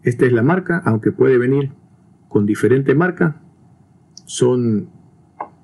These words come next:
modelos genéricos. Este es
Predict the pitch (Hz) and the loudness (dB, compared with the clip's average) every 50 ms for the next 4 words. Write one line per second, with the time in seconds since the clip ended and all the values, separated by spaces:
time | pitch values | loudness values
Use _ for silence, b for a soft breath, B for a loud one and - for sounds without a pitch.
0 | _ _ _ _ _ _ _ _ - 107 101 98 117 127 123 120 110 - - - | _ _ _ _ _ _ _ _ -4 -2 0 2 2 2 2 2 0 0 0 0
1 | 110 110 135 160 165 160 - - - 135 - - - - _ _ _ _ _ _ | 0 2 2 2 0 -2 -2 -2 -2 -2 -4 -8 -14 -18 _ _ _ _ _ _
2 | _ _ _ _ _ _ _ _ _ _ _ _ _ _ _ _ _ _ _ _ | _ _ _ _ _ _ _ _ _ _ _ _ _ _ _ _ _ _ _ _
3 | _ _ _ _ _ - - - - 113 113 - - 117 117 117 123 120 - - | _ _ _ _ _ -20 -8 -6 -4 -4 -2 0 2 2 2 2 0 -2 -4 -8
4 | - - - | -12 -14 -18